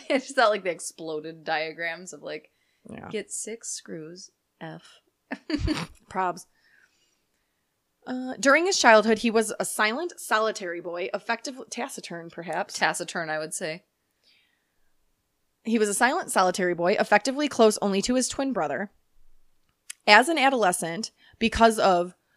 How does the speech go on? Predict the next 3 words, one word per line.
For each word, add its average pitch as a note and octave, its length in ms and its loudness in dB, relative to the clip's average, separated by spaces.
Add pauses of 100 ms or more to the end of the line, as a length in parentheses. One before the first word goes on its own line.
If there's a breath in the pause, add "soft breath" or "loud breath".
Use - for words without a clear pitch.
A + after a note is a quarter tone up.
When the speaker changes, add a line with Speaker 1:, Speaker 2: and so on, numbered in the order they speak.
(300)
Speaker 2:
crypto-, C#4 1120 4 (100)
cryptorchidism. A#3 1700 2
Speaker 1:
Cryptorchidism? D3 800 -10